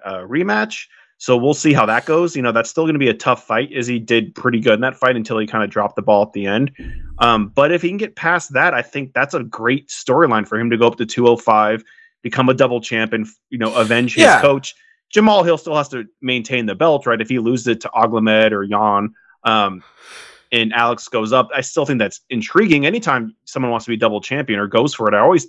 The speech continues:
Speaker 1: think that's, you know, a fun super fight. Um, but with this kind of dynamic where if Jamal Hill is still a champion, he beat, beat his coach, there's, like, some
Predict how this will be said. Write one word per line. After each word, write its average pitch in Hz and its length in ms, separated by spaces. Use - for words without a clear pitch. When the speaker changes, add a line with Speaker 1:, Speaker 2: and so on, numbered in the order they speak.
Speaker 1:
think 110 160
that's, 101 300
you 113 80
know, 98 140
a - 40
fun 117 400
super 139 380
fight. 104 300
Um, 110 340
but 147 200
with 127 160
this 135 160
kind 139 180
of 113 80
dynamic 117 500
where 107 220
if - 140
Jamal 117 280
Hill 113 200
is 123 180
still 113 220
a 107 40
champion, 113 680
he 139 100
beat, 120 400
beat 120 160
his 95 140
coach, 143 360
there's, 113 200
like, 101 160
some 107 260